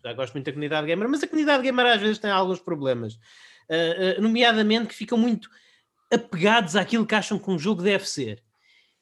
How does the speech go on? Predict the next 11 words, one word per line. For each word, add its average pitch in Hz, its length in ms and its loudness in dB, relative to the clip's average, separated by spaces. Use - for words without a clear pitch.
E 214 80 2
como 269 300 0
o - 40 2
Sakura 247 480 2
Wars, 156 460 2
por - 80 -12
ser 233 180 2
Shin, 196 520 0
por - 100 -14
ser 202 220 2
new 160 420 2